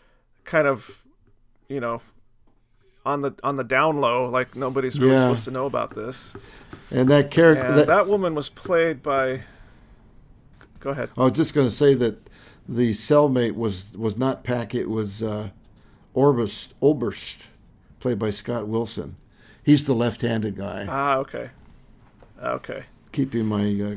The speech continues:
Speaker 2: character
Speaker 1: Glad you
Speaker 2: straight.
Speaker 1: figured that out.
Speaker 2: And, and then a little
Speaker 1: Um,
Speaker 2: later in the film, Mister Tibbs goes to visit the, uh, the woman.
Speaker 1: Mama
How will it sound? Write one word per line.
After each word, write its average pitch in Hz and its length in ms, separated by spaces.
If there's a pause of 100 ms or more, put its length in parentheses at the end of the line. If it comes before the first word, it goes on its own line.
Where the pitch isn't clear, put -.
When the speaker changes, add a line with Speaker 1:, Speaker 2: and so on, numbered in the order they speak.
Speaker 2:
character 127 460
Speaker 1:
Glad 127 140
you 127 60
Speaker 2:
straight. 110 140
Speaker 1:
figured 113 240
that 113 160
out. - 240 (1080)
Speaker 2:
And, 120 260
and 120 280
then 123 280
a 113 80
little 127 260
Speaker 1:
Um, 117 60
Speaker 2:
later 131 240
in 120 80
the 117 80
film, 117 380
Mister 110 260
Tibbs 110 340
goes 117 260
to 104 100
visit 107 460
the, 107 360
uh, 104 180 (720)
the 117 100
woman. 110 560 (1900)
Speaker 1:
Mama 139 600